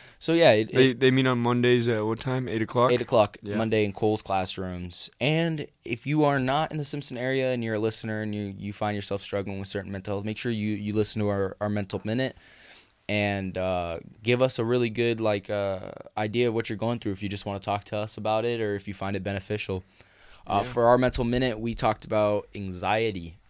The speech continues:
Speaker 2: Yeah.
Speaker 1: and, and how it can be overwhelming and, and things you can do to expand, like, coping with it. I don't wanna say cope. I wanna say, like, just put yourself in a better mindset.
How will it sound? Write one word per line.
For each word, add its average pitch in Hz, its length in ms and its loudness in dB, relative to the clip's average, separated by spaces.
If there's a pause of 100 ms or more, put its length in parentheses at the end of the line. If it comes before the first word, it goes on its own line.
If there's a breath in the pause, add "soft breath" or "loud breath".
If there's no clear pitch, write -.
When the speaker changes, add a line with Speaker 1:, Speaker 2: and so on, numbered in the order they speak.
Speaker 2:
Yeah. 98 200 -4
Speaker 1:
and, 95 300 -8
and 98 120 -10
how 101 240 -6
it 98 80 -10
can 104 100 -8
be 101 100 -6
overwhelming 101 640 -4
and, 92 240 -10
and 95 240 -6
things 123 360 -2
you 117 80 -6
can 90 260 -8
do 101 460 -2 (460 soft breath)
to 110 100 -4
expand, 101 760 -2
like, 92 360 -6 (1040 loud breath)
coping 160 440 2
with 170 180 0
it. 175 180 -4
I - 40 2
don't 156 80 0
wanna 160 120 2
say 107 120 4
cope. 117 340 0
I 104 40 6
wanna 120 180 2
say, 117 220 4
like, 107 160 2
just 120 180 0
put - 180 0
yourself 131 260 2
in 113 60 -2
a 98 40 -4
better 98 180 -4
mindset. 90 560 -6